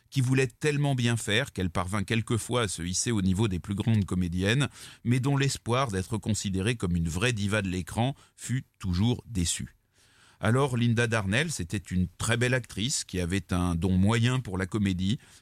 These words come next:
et les producteurs de la Fox ont toujours hésité entre la traiter comme une comédienne de second rang ou lui donner les premiers rôles en pariant que sa plastique avantageuse donnerait en fait l'apparence, euh, euh, du talent.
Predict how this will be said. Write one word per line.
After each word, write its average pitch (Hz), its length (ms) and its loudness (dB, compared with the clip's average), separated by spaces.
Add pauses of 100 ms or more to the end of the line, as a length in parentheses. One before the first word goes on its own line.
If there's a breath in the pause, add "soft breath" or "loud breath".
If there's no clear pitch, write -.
et 113 140 2
les 113 160 2
producteurs 139 560 -2
de 139 60 0
la 120 120 0
Fox 139 360 -2
ont 107 80 -4
toujours 123 320 -4
hésité 117 440 0
entre 113 240 -2
la 101 140 0
traiter 117 460 -2
comme 95 200 0
une 95 120 0
comédienne 117 520 0
de 101 120 -2
second 107 400 0
rang 120 280 2 (300 loud breath)
ou 147 160 4
lui 127 180 4
donner 104 300 4
les 117 100 0
premiers 113 380 0
rôles 117 280 0
en 95 100 -2
pariant 90 440 -2
que 90 160 -6
sa 80 300 -6
plastique - 680 -4
avantageuse 95 760 0 (160 loud breath)
donnerait 104 420 0
en 107 80 -2
fait 131 240 -4
l'apparence, 104 640 -2
euh, 87 320 -2
euh, 90 120 -4
du 95 180 -2
talent. 87 340 -2